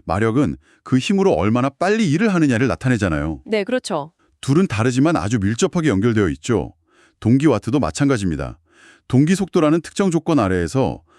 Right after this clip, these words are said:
Speaker 1: 모터가 내는 순수한 회전력, 즉 토크를 전기적인 언어로 번역한 값, 이렇게 이해하시면 됩니다.
Speaker 2: 그럼 오늘 내용 정리를 한번 해보겠습니다.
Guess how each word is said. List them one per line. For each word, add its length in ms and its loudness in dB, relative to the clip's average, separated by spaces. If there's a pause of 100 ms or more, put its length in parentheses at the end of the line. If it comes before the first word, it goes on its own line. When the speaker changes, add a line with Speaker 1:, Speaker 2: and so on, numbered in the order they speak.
(140)
Speaker 1:
모터가 480 0
내는 220 2
순수한 500 0
회전력, 440 0 (160)
즉 260 -4
토크를 500 0 (340)
전기적인 600 0
언어로 280 0
번역한 500 -2
값, 180 -6 (240)
이렇게 320 0
이해하시면 460 0
됩니다. 400 -4 (120)
Speaker 2:
그럼 520 -2
오늘 520 -2
내용 460 -4
정리를 420 -4
한번 340 -2
해보겠습니다. 840 -6